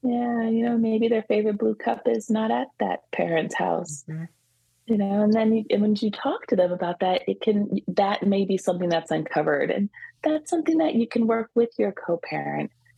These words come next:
Speaker 1: to, you know, come up with a creative solution about.
Speaker 2: Mm-hmm. Michelle, this has been excellent, excellent information. I'm so excited that we got together to do this. Can you share a little bit more information about yourself and where people can find you and if they choose to work with you and all that?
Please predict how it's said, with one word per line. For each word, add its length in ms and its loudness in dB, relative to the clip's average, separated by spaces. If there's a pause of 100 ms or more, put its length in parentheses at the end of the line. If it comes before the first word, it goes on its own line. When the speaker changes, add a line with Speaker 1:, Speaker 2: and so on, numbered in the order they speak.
Speaker 1:
to, 300 2
you 80 -4
know, 140 -2
come 220 -4
up 120 -6
with 120 0
a 20 -2
creative 320 -2 (140)
solution 460 -4
about. 200 -10 (520)
Speaker 2:
Mm-hmm. 320 -6 (420)
Michelle, 320 0
this 180 -2
has 120 -8
been 360 -2 (260)
excellent, 520 -2
excellent 420 -6
information. 640 -6
I'm 100 -4
so 300 -4
excited 420 -6
that 100 -6
we 120 -6
got 180 -8
together 380 -6
to 80 -6
do 240 -8
this. 400 -8 (300)
Can 220 -4
you 140 -2
share 240 -2
a 60 -2
little 200 -2
bit 160 -4
more 160 -4
information 600 -6
about 200 -6
yourself 440 -6
and 100 -4
where 140 -4
people 260 -8
can 160 -10
find 360 -6
you 140 -2
and 120 -4
if 160 -10
they 100 -6
choose 280 -10
to 100 -10
work 260 -6
with 160 -6
you 200 0
and 100 -4
all 160 -4
that? 280 -10